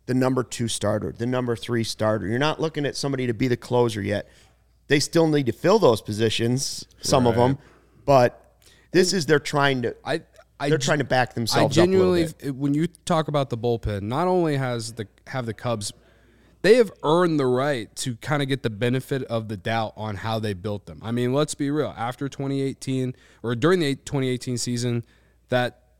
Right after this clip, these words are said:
Speaker 2: that bullpen was so run down by Joe Maddon, and then starting in twenty nineteen, moving on, they started using these reclamation projects and just high flyers and everything. And for the most part, it's worked out pretty well for 'em.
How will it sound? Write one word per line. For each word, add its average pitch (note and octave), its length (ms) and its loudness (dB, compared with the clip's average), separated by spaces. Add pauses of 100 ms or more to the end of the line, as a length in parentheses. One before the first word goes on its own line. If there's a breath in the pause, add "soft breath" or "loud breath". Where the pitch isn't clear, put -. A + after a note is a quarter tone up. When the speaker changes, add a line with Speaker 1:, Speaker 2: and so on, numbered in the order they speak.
(220)
Speaker 2:
that B2+ 180 2
bullpen C3 360 0
was A#2 100 -2
so C#3+ 300 2
run C3+ 240 2
down B2 200 0
by A#2 120 -2
Joe A2 180 -4
Maddon, G#2+ 460 -4 (280 soft breath)
and A#2 160 -2
then C3 160 2
starting D3+ 440 2
in D3 80 -2
twenty C#3+ 240 -2
nineteen, C3+ 360 -4
moving C3 220 -4
on, D3 140 -2
they A#2+ 80 -2
started D3 320 -6
using D3 300 -4
these A#2 220 -4
reclamation C#3+ 600 -6
projects B2 420 -6
and G#2+ 240 -8
just - 300 -8
high D3+ 260 -4
flyers C3+ 520 -4
and A#2 100 -6
everything. A#2 440 -6 (680 soft breath)
And F#3 340 0
for G#3+ 140 6
the A3 80 0
most C#4 320 -2
part, G#3 340 0 (180)
it's C4 260 2 (300)
worked E3+ 360 -4
out A3 200 -4
pretty G3+ 240 -2
well F3+ 240 -2
for G2 280 -14
'em. F2+ 100 -18